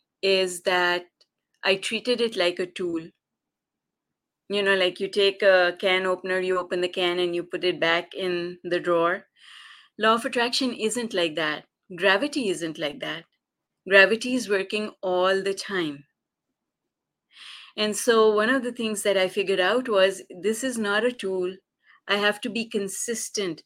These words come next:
It has, it requires everyday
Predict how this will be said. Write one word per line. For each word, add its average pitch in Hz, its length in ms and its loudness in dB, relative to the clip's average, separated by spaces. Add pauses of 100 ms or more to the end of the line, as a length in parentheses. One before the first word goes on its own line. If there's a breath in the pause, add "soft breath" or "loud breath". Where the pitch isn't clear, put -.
It 196 160 -2
has, 196 420 -2
it 226 180 -4
requires 208 920 0 (340)
everyday 202 1500 0